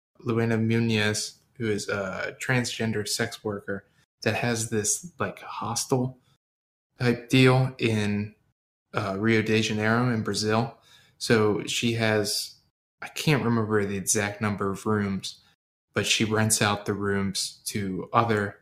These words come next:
transgender sex workers, and she kinda just, like,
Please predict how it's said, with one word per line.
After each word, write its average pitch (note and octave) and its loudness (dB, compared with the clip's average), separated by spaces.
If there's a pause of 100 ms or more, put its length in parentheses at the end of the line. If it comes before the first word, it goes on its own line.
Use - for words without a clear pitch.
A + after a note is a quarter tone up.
(140)
transgender G2 -4
sex - -4
workers, G2 -4 (520)
and F#2+ 0 (680)
she - -12
kinda A#2 4
just, A2 -2
like, - -2